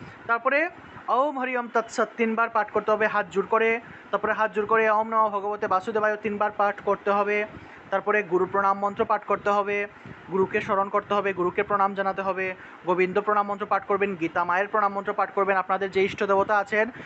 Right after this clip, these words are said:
সেই ইষ্ট দেবতার প্রণাম মন্ত্র পাঠ করবেন। এছাড়াও বিভিন্ন প্রণাম মন্ত্র, আপনার যে কয়টা প্রণাম মন্ত্র ইচ্ছে আপনারা প্রণাম মন্ত্র পাঠ করবেন। এগারো নম্বর ধাপে এসে আপনাদেরকে করণনাশ এবং অঙ্গন্যাস করতে হবে।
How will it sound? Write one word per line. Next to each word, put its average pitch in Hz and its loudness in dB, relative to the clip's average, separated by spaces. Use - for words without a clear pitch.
সেই 214 2
ইষ্ট 208 0
দেবতার 202 2
প্রণাম 196 0
মন্ত্র 202 2
পাঠ 202 0
করবেন। 214 2
এছাড়াও 214 0
বিভিন্ন 214 -4
প্রণাম 196 0
মন্ত্র, 190 -4
আপনার 196 0
যে 185 2
কয়টা 202 0
প্রণাম 185 0
মন্ত্র 185 -4
ইচ্ছে 170 0
আপনারা 175 0
প্রণাম 170 0
মন্ত্র 196 0
পাঠ 196 0
করবেন। 143 -2
এগারো 220 2
নম্বর 254 0
ধাপে 220 0
এসে 233 -2
আপনাদেরকে 220 0
করণনাশ 247 2
এবং 226 4
অঙ্গন্যাস 220 0
করতে 214 0
হবে। 220 2